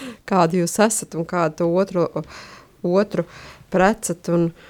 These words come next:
un kāda ir tā dzimta, kuru jūs kopā precat ar to savu mīļoto. Var sakot, tur ir tik daudz jautājumu, ka tur varētu mēs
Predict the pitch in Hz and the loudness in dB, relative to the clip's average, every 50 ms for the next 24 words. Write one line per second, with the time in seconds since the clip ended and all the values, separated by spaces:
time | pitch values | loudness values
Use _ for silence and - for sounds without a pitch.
0 | - - _ _ - 165 160 165 - 196 180 175 160 160 160 - - 160 151 151 | -20 -20 _ _ -4 -4 -2 -2 0 2 2 4 4 2 2 2 2 0 0 4
1 | 180 214 285 320 285 - 202 190 - - 175 170 170 175 165 160 160 - - 196 | 6 8 8 8 8 4 0 -4 -4 -4 -2 0 2 2 0 0 -2 -2 0 2
2 | 185 170 - 165 151 156 - 180 175 180 - 160 151 - 151 - - 160 160 - | 2 2 2 0 -2 0 0 0 0 0 -2 -4 -4 -6 -6 -4 -4 -4 -4 -2
3 | - 165 160 160 165 170 175 175 170 156 151 151 - 156 160 156 - - 175 - | -2 0 0 2 2 2 4 4 2 2 2 0 0 0 0 0 -2 -4 -4 -2
4 | 180 165 - - 240 208 - 311 311 269 233 214 208 196 208 208 220 254 254 - | -4 -2 0 0 -2 0 0 -2 0 0 2 2 2 2 2 2 2 0 2 2
5 | 196 175 170 180 180 - 185 - - 180 175 190 190 185 170 165 165 - - 175 | 4 4 4 4 2 0 -4 -4 -2 0 2 2 4 4 4 2 2 2 2 2
6 | 165 165 175 - - - - | 4 4 2 0 -2 -4 -6